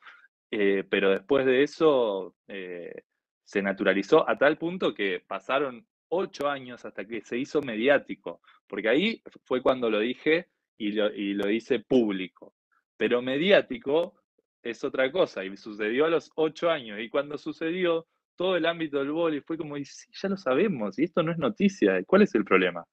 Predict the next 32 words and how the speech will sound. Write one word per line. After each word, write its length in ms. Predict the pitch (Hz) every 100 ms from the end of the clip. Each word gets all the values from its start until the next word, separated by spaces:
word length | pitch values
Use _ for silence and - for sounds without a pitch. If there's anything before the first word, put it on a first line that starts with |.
| _ _ _ _
Sigue 280 | - 180 180
siendo 220 | 160 160 131
el 60 |
Facu", 480 | - 180 117 104 98
¿entendés? 340 | 92 95 120 139
Lo 120 | 123
cual 160 | 170
estuvo, 540 | 196 - 175 190 156 _ _ -
estuvo 360 | 123 - 170
muy 160 | 165 165
bueno 340 | 170 170 107
que, 220 | 92 90 80
que 120 | 95
suceda 400 | - - 87 85
así, 240 | - 82 - _ _ _ _ _
porque 260 | 101 101 107
nadie 340 | 175 160 120
se 160 | - 107
sorprendió, 800 | 110 98 101 101 107 113 120 - _ _ _
porque 260 | 113 110
era 140 | 139 151
como, 280 | 120 113 110
"Sí, 180 | -
ya 160 | 175 185
está", 420 | - - 170 104 -
o 120 | 104
sea, 320 | 123 107 110
es 160 | 131 165
una, 320 | 151 131 120
una 340 | 127 139 131
cosa 300 | 156 156 147
más 380 | 135 175 202